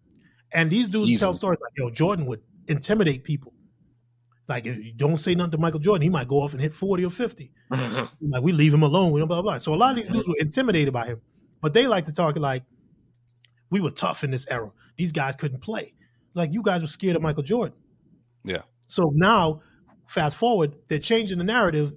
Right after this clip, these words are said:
Speaker 1: so people don't say, like, "Oh, it was so tough. If he beat us, it's because he was so great." No.
Speaker 2: Yeah.
Speaker 1: You weren't that good.
Speaker 3: Mm-hmm.
Speaker 1: You guys were
Speaker 2: And
Speaker 1: intimidated by Jordan. He was a, he was physically more gifted than you. He was in better shape.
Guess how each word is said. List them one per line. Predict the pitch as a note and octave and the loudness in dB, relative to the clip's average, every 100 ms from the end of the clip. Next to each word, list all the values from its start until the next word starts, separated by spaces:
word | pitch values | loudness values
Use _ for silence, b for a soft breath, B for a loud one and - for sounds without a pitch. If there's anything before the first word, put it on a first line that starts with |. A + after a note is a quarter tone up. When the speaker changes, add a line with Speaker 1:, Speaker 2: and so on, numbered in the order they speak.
| _ | _
Speaker 1:
so | - D#3+ | -6 -4
people | G#3+ F#3+ | -2 -2
don't | F3+ E3+ | 0 0
say, | F#3+ E3 | 0 -2
like, | D3 C3 b - | -2 -6 b -8
"Oh, | C#3 C#3 | -4 0
it | F3+ | 0
was | D3+ | -2
so | - E3+ | -2 -2
tough. | D#3+ D3 D#3 | 0 -2 -2
If | D3+ | 2
he | B3 | 2
beat | F3+ F#3 | 2 4
us, | G3 F3+ - b b | 4 2 -4 b b
it's | D#3+ D3 | -8 -6
because | D#3 D3+ | -4 -4
he | G3+ | -4
was | D3+ - | -6 -6
so | - G3 | -4 -2
great." | D3+ G3 E3+ - _ _ _ | -2 -4 -4 -8 _ _ _
No. | D3+ A3+ F#3 - | 0 2 0 0
Speaker 2:
Yeah. | G2 - _ _ - | -2 -4 _ _ -10
Speaker 1:
You | F#3 | 0
weren't | G3+ G3 | 2 2
that | G3 F#3 D#3 | 2 0 2
good. | B3 A3 - _ _ _ - A2 | 4 2 -2 _ _ _ -20 -14
Speaker 3:
Mm-hmm. | G#2+ G#2+ A2+ C#3+ | -12 -10 -10 -6
Speaker 1:
You | F3+ | 0
guys | G#3 G3+ | 2 4
were | G3+ | 4
Speaker 2:
And | F#3+ | 4
Speaker 1:
intimidated | A#3+ G#3+ G3 F#3+ | 4 4 4 2
by | F3 F3 | 2 2
Jordan. | D#3+ B3+ B3 B2+ | 4 4 2 -2
He | - A#3 | -2 2
was | G#3+ | 4
a, | E3+ C#3 - b | 4 0 -8 b
he | A#3 | 2
was | A#3 D3+ | 2 0
physically | - B3+ A#3+ A#3+ A3+ | 0 0 0 -2 -2
more | G3+ E3+ | 0 0
gifted | D#3+ D#3+ D3 | 0 -2 -6
than | C3 | -6
you. | B2+ | -4
He | B2+ F#3 | -4 -2
was | C#3 | -2
in | C#3 B2+ | -2 0
better | E3+ A3+ | 2 2
shape. | - - D#3+ C3 | 0 -2 -2 -4